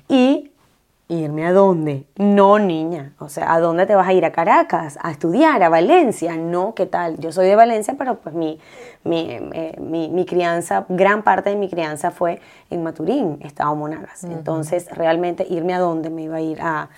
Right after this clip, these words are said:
Speaker 1: a estudiar, eh, comunicación social?
Speaker 2: Claro.
Speaker 1: Entonces,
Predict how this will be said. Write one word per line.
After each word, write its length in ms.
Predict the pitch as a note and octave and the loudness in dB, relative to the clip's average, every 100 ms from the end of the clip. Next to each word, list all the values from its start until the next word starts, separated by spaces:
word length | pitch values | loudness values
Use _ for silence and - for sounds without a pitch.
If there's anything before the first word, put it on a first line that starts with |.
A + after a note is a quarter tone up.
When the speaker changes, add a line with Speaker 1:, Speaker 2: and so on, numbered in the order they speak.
| - - _ | -20 -20 _
Speaker 1:
a 40 | E3+ | -12
estudiar, 720 | - F3 E3+ D#3+ D#3+ F3 - _ _ _ | -6 -2 -2 -2 -6 -10 -16 _ _ _
eh, 160 | - F3 | -4 -2
comunicación 640 | F#3+ F#3 F3+ F3 D#3 D3+ | 0 0 -2 -6 -8 -8
social? 320 | D3 E3 - - | -8 -6 -8 -8
Speaker 2:
Claro. 180 | F#3 | -8
Speaker 1:
Entonces, 540 | D#3+ G3 G3 B3 A#3+ | 2 4 4 0 -2